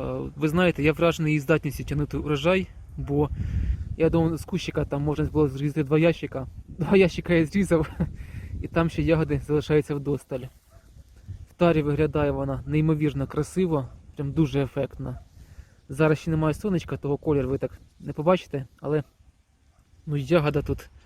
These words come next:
вона чотири з половиною, п'ять і більше сантиметрів, а ця взагалі буде за п'ять сантиметрів. Ну, просто таки суперово, вона дуже хрумка,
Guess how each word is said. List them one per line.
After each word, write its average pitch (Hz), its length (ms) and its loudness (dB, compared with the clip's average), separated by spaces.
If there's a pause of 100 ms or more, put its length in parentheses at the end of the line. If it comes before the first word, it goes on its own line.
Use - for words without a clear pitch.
(720)
вона 147 200 2
чотири 165 240 0
з - 60 -6
половиною, 147 600 2
п'ять 160 280 0
і 143 40 -4
більше 151 240 -4
сантиметрів, 131 640 -6
а 127 40 -6
ця - 140 -4
взагалі 135 380 0
буде 151 220 0
за 147 120 2
п'ять 151 220 -2
сантиметрів. 135 760 -6 (1400)
Ну, 147 180 -2
просто 165 280 2
таки - 180 -6
суперово, 151 500 0
вона 147 200 0
дуже 147 240 -2
хрумка, 185 480 0